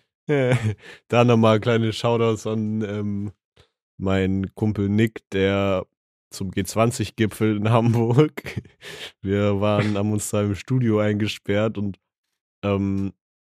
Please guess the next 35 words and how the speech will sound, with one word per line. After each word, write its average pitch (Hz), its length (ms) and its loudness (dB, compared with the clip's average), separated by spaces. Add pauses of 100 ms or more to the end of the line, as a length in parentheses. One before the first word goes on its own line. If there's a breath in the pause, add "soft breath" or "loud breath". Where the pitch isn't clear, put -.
(160)
dann 101 200 -2
war 101 160 2
es 95 120 -4
so, 104 100 -2
dass 95 240 -4
die 101 80 -4
morgens 104 600 0
irgendwie 92 420 -4
dann 92 280 -4
halt 92 240 -6
durch 90 180 -8
die 87 240 -8
andere 104 440 -4
Seitenstraße 90 800 -4
sind 92 180 -6
irgendwie 92 200 -6
Leute 92 260 -6
durchgegangen 104 520 0
und 95 80 0
haben 92 120 -2
auch 85 120 -2
so 92 100 -4
ein 92 60 -2
bisschen 85 240 -6
vandaliert 87 480 -2
und 101 100 -2
so. 104 240 2 (1600 loud breath)
Und, 104 580 2
ähm, 98 420 -2 (380)
mit 107 200 2
ihm, 113 260 2 (200)
ihm 113 140 2
hat 110 160 2
das 107 160 -2
so 120 480 2